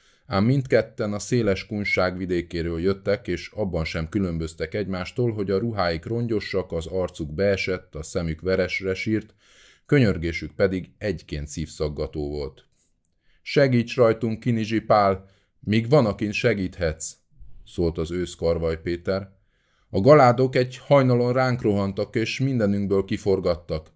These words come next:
Egyikük még a templomba se általott bétörni, és ott, ami megváltó Krisztusunk testét szentségtelen kézzel a földre szorván,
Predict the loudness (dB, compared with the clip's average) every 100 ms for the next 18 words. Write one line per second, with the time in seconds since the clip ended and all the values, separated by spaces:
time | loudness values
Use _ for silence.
0 | _ _ _ _ 2 4 4 0 -2 -2
1 | 0 0 4 4 4 2 2 0 0 0
2 | 2 2 2 0 0 -2 -2 -2 -2 -2
3 | -2 -4 -6 -2 0 2 0 0 -2 -2
4 | 2 2 2 -2 -2 -4 -4 -6 -4 -4
5 | 0 -2 0 -4 -2 -2 -2 -4 -4 -2
6 | -2 -2 -2 -4 -4 0 0 0 0 0
7 | 0 -2 -2 -2 0 -2